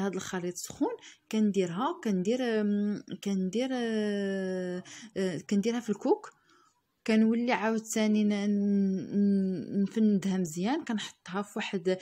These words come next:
في واحد العلبه، كنهزها باليد الاخرى كنحطها في العلبه.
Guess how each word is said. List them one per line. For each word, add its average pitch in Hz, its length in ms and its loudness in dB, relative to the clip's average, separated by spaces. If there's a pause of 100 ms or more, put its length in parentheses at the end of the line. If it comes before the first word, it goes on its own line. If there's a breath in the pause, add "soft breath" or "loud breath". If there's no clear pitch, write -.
(260 loud breath)
في - 220 -8
واحد 202 260 -2
العلبه، 170 420 0 (200)
كنهزها 196 480 2
باليد 202 320 -2
الاخرى 208 420 -4
كنحطها - 460 -6
في 226 100 -10
العلبه. 165 560 -2